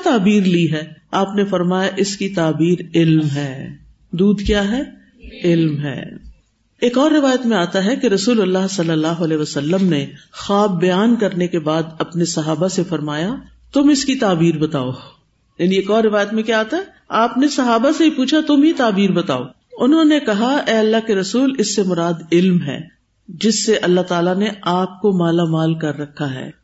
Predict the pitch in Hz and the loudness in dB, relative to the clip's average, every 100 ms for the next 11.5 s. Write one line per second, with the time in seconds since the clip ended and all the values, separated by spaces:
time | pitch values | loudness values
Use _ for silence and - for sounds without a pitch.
0 | _ - 196 196 196 208 214 - 202 202 | _ -6 -6 -2 -2 -2 -2 0 2 4
1 | 208 208 208 190 185 170 170 220 208 247 | 2 2 2 0 0 0 0 -2 0 -4
2 | - 170 170 175 180 185 - 175 175 165 | -2 -2 -2 -2 -2 0 0 0 2 0
3 | 160 156 156 147 147 160 156 143 131 135 | 0 -2 -2 -4 -4 -6 -6 -4 -6 -8
4 | 135 131 - _ _ - 170 180 175 165 | -10 -10 -16 _ _ -6 -4 -2 -2 -2
5 | 165 170 170 170 175 190 202 196 143 135 | -2 -2 -2 -2 -2 0 0 0 -4 -4
6 | 131 - 135 - _ _ _ 175 180 160 | -8 -10 -18 -18 _ _ _ 0 0 2
7 | 156 160 - 165 165 139 135 135 - _ | 0 -2 0 0 0 -2 -8 -10 -18 _
8 | _ _ _ - 220 240 302 285 269 311 | _ _ _ -10 -2 2 4 4 2 2
9 | 302 247 240 240 233 240 240 262 254 180 | 0 0 0 0 0 -2 0 0 0 0
10 | 202 233 226 196 175 151 - 190 190 185 | 2 2 2 2 0 -2 -2 0 2 2
11 | 170 165 - 196 196 | 2 0 0 2 4